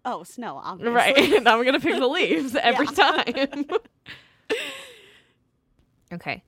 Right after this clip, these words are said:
Speaker 2: Sunny and cold days or rainy days?
Speaker 1: If I'm trying to be cozy, rainy.
Speaker 2: Same. Rainy, rainy. If I'm gonna be out and about, I want it to be sunny. But if I'm gonna be trapped at home, I want it to be rainy, rainy, rainy.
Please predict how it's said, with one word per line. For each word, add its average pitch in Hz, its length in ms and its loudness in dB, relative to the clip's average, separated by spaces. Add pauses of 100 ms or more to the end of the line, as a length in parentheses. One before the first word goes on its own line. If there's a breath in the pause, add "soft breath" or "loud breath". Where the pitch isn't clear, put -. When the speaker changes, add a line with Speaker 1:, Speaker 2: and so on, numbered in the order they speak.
(420 soft breath)
Speaker 2:
Sunny 233 460 -4
and 226 160 -4
cold 220 400 -2
days 359 440 -2
or 202 180 -4
rainy 170 420 -6
days? - 540 -20 (880)
Speaker 1:
If 202 60 -20
I'm 240 140 -6
trying 285 180 -4
to 381 60 0
be 339 120 -4
cozy, 170 500 -6
rainy. 143 680 -14
Speaker 2:
Same. - 480 -18 (400)
Rainy, 156 320 -12 (100)
rainy. - 240 -20 (240 soft breath)
If - 60 -12
I'm 202 100 -6
gonna 247 180 -2
be 277 140 -6
out 196 180 -4
and - 80 -8
about, 175 460 -2
I - 60 -6
want 160 180 -8
it 165 100 -8
to - 80 -20
be 185 100 -10
sunny. - 340 -10
But 156 140 -12
if 151 140 -16
I'm 160 200 -8
gonna 208 160 -8
be 196 80 -8
trapped 208 240 -6
at 208 80 -6
home, 208 260 -6
I 180 60 -4
want 175 260 -8
it - 40 -20
to - 40 -20
be 156 140 -10
rainy, 165 460 -8
rainy, 175 420 -10
rainy. - 500 -16